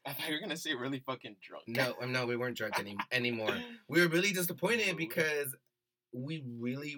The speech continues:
Speaker 2: we realized it was the majority white people.
Speaker 1: Uh, not surprised either.
Speaker 2: It was crazy 'cause I was like, at one point we were standing in line to get into the per-, the, like, the, the procession in San Francisco,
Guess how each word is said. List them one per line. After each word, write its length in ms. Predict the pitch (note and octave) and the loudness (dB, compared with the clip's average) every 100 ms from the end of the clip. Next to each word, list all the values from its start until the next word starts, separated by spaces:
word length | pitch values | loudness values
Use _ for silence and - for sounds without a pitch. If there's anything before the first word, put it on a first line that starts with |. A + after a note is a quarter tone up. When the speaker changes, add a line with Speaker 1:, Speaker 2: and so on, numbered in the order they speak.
| B2 | -8
Speaker 2:
we 140 | B2 | -4
realized 600 | B2 A2+ B2+ D#3 F3+ F#3 F3 | -2 0 2 2 2 0 -2
it 120 | B2 | -2
was 220 | B2 B2 A#2+ | -2 -4 -4
the 60 | |
majority 460 | A#2+ A2+ A2 A#2 A#2 G#2+ | -4 -4 -4 -4 -4 -6
white 240 | G#2 G2+ | -8 -8
people. 500 | - G#2+ - - - - _ _ _ - - - | -10 -18 -16 -16 -16 -20 _ _ _ -20 -18 -6
Speaker 1:
Uh, 220 | D3+ D#3 C#3+ | -4 -2 -4
not 160 | A2 G#2 | -10 -10
surprised 340 | - F#2 F#2+ | -10 -12 -10
either. 160 | C#3 D#3+ G2+ | -10 -12 -2
Speaker 2:
It 140 | C3+ | 0
was 160 | D3+ D#3 | 2 2
crazy 520 | - F3+ G#3 G#3 D#3 | 2 0 4 2 2
'cause 160 | C3+ D3+ | -2 -2
I 100 | D3 | -2
was 120 | C#3+ | -2
like, 340 | D3 C#3 B2+ - _ _ _ _ | 2 4 4 -2 _ _ _ _
at 160 | C3 C3+ | 2 4
one 220 | C#3 F3+ | 4 2
point 260 | - F3 D3 | 4 2 2
we 60 | C#3 | 0
were 60 | C#3 | 0
standing 300 | - C#3+ E3+ | 4 4 4
in 160 | D#3 B2 | 2 2
line 300 | A#2+ C3+ C3 | 2 0 -2
to 120 | B2+ | -2
get 180 | A#2+ A#2+ | 0 0
into 800 | - A#2+ C3 - B2 A#2+ A2+ | 2 0 0 -2 0 0 -2
the 420 | G#2+ A2 G#2+ G#2 G2 | -2 -2 -2 -6 -6
per-, 260 | - A#2 A#2+ | -4 -4 -4
the, 140 | A2 A2 | -4 -2
like, 200 | G#2+ - | -4 -6
the, 140 | G#2+ - - _ _ _ - | -8 -10 -20 _ _ _ -6
the 60 | B2 | -6
procession 720 | - A#2+ - B2 - A#2+ G#2+ | 0 2 2 2 2 0 0
in 160 | A2+ A2+ | -2 -2
San 140 | A#2+ | -2
Francisco, 680 | G#2 - G#3 - D3 B2+ B2 | -2 0 0 2 4 4 2